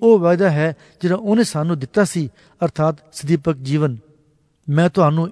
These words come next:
ਇਹ ਗੱਲਾਂ ਉਹਨਾਂ ਦੇ ਵਿਖੇ ਲਿਖੀਆਂ ਜਿਹੜੇ ਤੁਹਾਨੂੰ ਭਰਮਾਇਆ ਚਾਹੁੰਦੇ ਹਨ।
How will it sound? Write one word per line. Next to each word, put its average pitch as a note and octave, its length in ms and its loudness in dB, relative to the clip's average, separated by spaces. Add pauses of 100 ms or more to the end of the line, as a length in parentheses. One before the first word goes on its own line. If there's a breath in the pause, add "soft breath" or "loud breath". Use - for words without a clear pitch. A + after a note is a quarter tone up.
ਇਹ G3+ 120 6
ਗੱਲਾਂ D#3+ 360 0 (300 soft breath)
ਉਹਨਾਂ G#3+ 220 4
ਦੇ F3+ 100 4
ਵਿਖੇ D#3+ 220 -2
ਲਿਖੀਆਂ D#3 380 -2 (300 soft breath)
ਜਿਹੜੇ F#3 180 4
ਤੁਹਾਨੂੰ E3 420 0 (240 soft breath)
ਭਰਮਾਇਆ D3 380 0
ਚਾਹੁੰਦੇ E3 320 -2
ਹਨ। A#2+ 240 -4